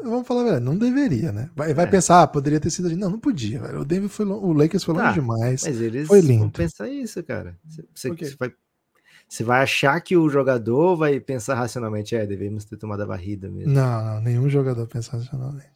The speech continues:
Speaker 2: É, então vai ter, vai rolar isso e provavelmente teremos um grande jogo, né? Espero que tenhamos um jogo apertado, né, Gibas? Porque se qualquer um dos lados abrir uma grande vantagem,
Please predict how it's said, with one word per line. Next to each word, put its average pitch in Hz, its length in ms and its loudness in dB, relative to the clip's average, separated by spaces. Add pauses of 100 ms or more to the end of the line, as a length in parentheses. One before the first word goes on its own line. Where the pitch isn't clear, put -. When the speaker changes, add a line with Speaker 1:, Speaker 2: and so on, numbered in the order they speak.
Speaker 2:
É, 104 360 -6
então 123 920 -4
vai 123 200 2
ter, 135 300 2
vai 131 180 6
rolar 135 340 8
isso 170 480 0
e 185 160 -2
provavelmente 147 480 0
teremos 160 300 -4
um 170 120 -4
grande 165 320 -4
jogo, 165 360 -2
né? 127 100 -2
Espero 214 720 2
que 214 160 -8
tenhamos 165 640 -2
um 151 140 0
jogo 156 240 -2
apertado, 156 560 -4
né, 113 120 -8
Gibas? 101 320 -14
Porque - 300 -12
se - 100 -16
qualquer 143 280 -6
um 147 80 -4
dos 139 160 -6
lados 117 360 -2
abrir 113 440 -6
uma 110 120 -8
grande 107 300 -8
vantagem, 117 720 -6